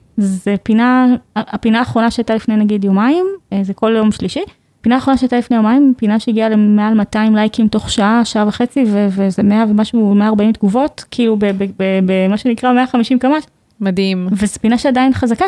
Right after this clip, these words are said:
Speaker 1: כי, כי אני חושבת שהעולם הוא שם. אנשים, אה, אנשים צמאים לדעת מה נכון להם, צמאים לדייק את עצמם, צמאים לשינוי וצמאים להזדמנות.
Speaker 2: נכון.
Speaker 1: כולנו נורא פוחדים. כולנו
Speaker 2: נכון.
Speaker 1: פוחדים.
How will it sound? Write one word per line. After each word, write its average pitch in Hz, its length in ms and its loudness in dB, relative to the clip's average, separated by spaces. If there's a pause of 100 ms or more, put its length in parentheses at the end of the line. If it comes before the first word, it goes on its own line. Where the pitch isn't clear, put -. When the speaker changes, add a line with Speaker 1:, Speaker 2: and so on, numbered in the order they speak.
Speaker 1:
כי, 220 200 -4 (140)
כי - 160 -2
אני 214 80 2
חושבת - 180 -6
שהעולם 262 320 2
הוא 302 80 2
שם. 196 280 0 (280)
אנשים, 247 320 -2 (1500)
אה, 214 60 2 (220)
אנשים 247 360 2 (220)
צמאים 254 580 2
לדעת 208 580 0
מה 233 100 2
נכון 240 320 0
להם, 233 340 2
צמאים 220 400 0
לדייק 214 360 -2
את 214 80 -8
עצמם, 214 540 -2 (200)
צמאים 220 180 2
לשינוי 240 500 2
וצמאים 214 300 0
להזדמנות. 202 760 2
Speaker 2:
נכון. 185 600 -4 (140)
Speaker 1:
כולנו 226 160 0
נורא 226 120 0
פוחדים. 202 640 0 (220)
כולנו 208 280 -2
Speaker 2:
נכון. 196 160 0
Speaker 1:
פוחדים. 196 520 -2